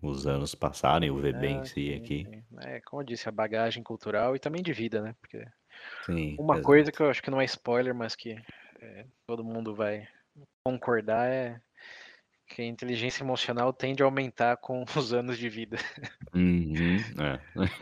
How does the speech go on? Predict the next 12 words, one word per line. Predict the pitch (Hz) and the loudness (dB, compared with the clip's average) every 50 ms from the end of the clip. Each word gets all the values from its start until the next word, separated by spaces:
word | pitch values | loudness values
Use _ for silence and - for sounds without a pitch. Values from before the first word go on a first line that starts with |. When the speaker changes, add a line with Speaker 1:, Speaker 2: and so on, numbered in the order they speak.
| 110 - | 0 0
Speaker 2:
É, | - | 2
é, | - - - - - - - - - - - - - - - - - - - - | 0 0 0 0 -2 -2 -2 -2 -2 -4 -10 -14 -18 -18 -8 -6 -6 -6 -6 -8
é | 117 | -10
uma | 113 127 | -8 -6
coisa | 123 - 120 113 117 120 | -4 -2 -2 -2 4 8
Speaker 1:
Espero, | - 78 78 73 - | 8 10 10 8 8
pelo | - 82 80 | 6 4 4
menos. | 78 78 78 78 80 - - - | 6 6 6 6 4 4 2 -2
<laughs> | 98 - - - 98 - - - - - _ - - - - - - - - | -2 -2 0 0 0 0 -2 -6 -14 -20 _ -18 -18 -16 -16 -18 -20 -18 -10
Speaker 2:
É, | - 143 147 139 120 110 | -8 -6 -6 -4 -6 -8
que, | - - - 185 208 196 175 143 123 113 - | -10 -12 -12 -10 -10 -10 -10 -12 -14 -12 -12
assim, | 170 139 - - 127 113 104 | -10 -8 -8 -8 -8 -8 -10